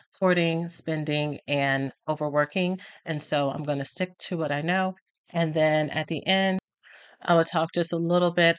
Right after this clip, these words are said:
more about relational financial disorders, which is usually the third category of money disorders that folks can talk about when they talk about money issues and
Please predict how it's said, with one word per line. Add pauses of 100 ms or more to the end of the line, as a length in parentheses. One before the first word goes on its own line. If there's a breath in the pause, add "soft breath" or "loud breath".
more
about
relational
financial
disorders,
which
is
usually
the
third
category
of
money
disorders
that
folks
can
talk
about
when
they
talk
about
money
issues
and